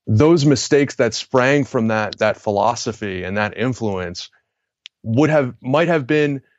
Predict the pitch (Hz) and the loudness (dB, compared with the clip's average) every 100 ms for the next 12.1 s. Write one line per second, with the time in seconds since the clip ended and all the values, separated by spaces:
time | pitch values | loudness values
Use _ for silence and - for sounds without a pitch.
0 | _ _ 113 135 143 151 135 143 131 - | _ _ -4 -2 0 -2 -2 -2 -2 -6
1 | 139 117 110 127 131 151 123 110 107 - | -6 -6 -4 -2 0 0 2 0 -2 -6
2 | _ _ - 113 117 113 113 110 131 107 | _ _ -6 0 2 4 2 0 0 0
3 | 104 107 101 110 107 90 - 104 135 160 | 0 -2 -2 -2 -6 -8 -4 -2 0 0
4 | 180 180 - _ _ _ 120 107 110 113 | -2 -4 -10 _ _ _ -2 0 2 4
5 | 107 104 117 120 113 110 104 104 101 90 | 4 4 4 2 2 0 2 0 0 -2
6 | 104 104 120 110 90 - 107 123 135 147 | -4 -2 -2 -4 -6 -2 0 2 2 0
7 | - 104 101 110 98 101 104 104 113 107 | -2 -4 -2 -2 0 0 0 0 -2 -4
8 | 98 _ _ _ _ 107 123 117 110 113 | -4 _ _ _ _ -4 0 0 0 0
9 | 104 - 107 98 98 113 104 98 95 - | 0 -2 -6 -6 -6 -2 -2 -2 -6 -12
10 | _ _ _ _ - 104 110 120 127 135 | _ _ _ _ -14 -4 0 2 4 2
11 | 147 143 113 135 - 143 127 131 139 - | 0 -2 -4 -4 -2 -2 0 0 -2 -6